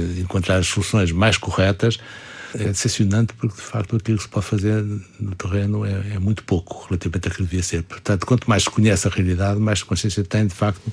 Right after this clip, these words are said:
de que as soluções são inadequadas. São as soluções possíveis, as soluções politicamente possíveis, mas são inadequadas. E, portanto, há aqueles que se desmobilizam, há aqueles que ficam na prateleira, há uns que continuam a lutar contra tudo e contra todos.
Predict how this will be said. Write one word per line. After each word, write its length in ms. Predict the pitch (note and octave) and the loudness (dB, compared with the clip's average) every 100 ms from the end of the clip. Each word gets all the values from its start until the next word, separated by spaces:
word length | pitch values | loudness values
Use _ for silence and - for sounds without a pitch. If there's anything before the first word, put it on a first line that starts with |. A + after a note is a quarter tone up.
| - - - - - | -10 -18 -18 -18 -4
de 80 | A2+ | 0
que 120 | G2+ | 4
as 80 | G2 | 4
soluções 420 | - G2 A2 G2+ | 4 2 2 2
são 180 | - G2+ | 2 4
inadequadas. 600 | G2+ G2 F2+ F2 D#2+ E2 | 4 2 0 -2 -2 -2
São 160 | - F#2+ | 0 2
as 60 | |
soluções 460 | - G2 G2+ F2+ - - - - | 0 0 2 2 -2 -10 -20 -4
possíveis, 640 | A#2+ - B2+ D3 C3+ F#2+ | -2 6 6 8 6 4
as 100 | F2+ | 0
soluções 280 | - - F2+ | -2 0 0
politicamente 500 | - G2 - G2 F#2+ | 0 0 2 2 0
possíveis, 420 | - - G2 G2+ | -2 0 2 2
mas 180 | G#2 F#2 | 0 -2
são 180 | F#2+ G2 | -2 0
inadequadas. 580 | F#2+ F#2+ - F#2 F#2 | 0 -2 -4 -4 -2
E, 60 | G2+ | -4
portanto, 400 | A#2 - C3 B2 - - - - - - | -4 2 2 2 -4 -14 -14 -14 -10 -4
há 300 | F#2 F#2+ F#2 | 0 0 -2
aqueles 280 | - G#2 - | 0 0 -2
que 100 | - | -4
se 120 | G#2 | -2
desmobilizam, 840 | F2+ F#2 G2+ G2 C3 D#3 C#3+ D3 - - - - - | 0 2 4 6 8 8 6 2 -2 -14 -20 -18 -4
há 100 | G2 | 2
aqueles 240 | G#2 A2 G2 | 4 4 4
que 60 | |
ficam 200 | A2+ G#2+ | 4 4
na 100 | G#2 | 4
prateleira, 600 | F#2+ G#2+ - C3 D#3+ C#3+ - - - - | 4 4 6 6 6 4 0 -8 -4 6
há 100 | A#2 | 8
uns 160 | B2+ | 10
que 60 | - | 8
continuam 360 | B2 A#2 G#2+ | 6 6 6
a 40 | A2+ | 8
lutar 560 | A2+ A2+ A#2 C3 D3 B2+ | 6 6 6 6 4 0
contra 300 | - F#2 F#2+ | 0 0 0
tudo 180 | G2 | 0
e 20 | F#2 | 0
contra 260 | G#2 G2+ | 0 0
todos. 400 | G2+ B2+ D3 - | 4 4 4 0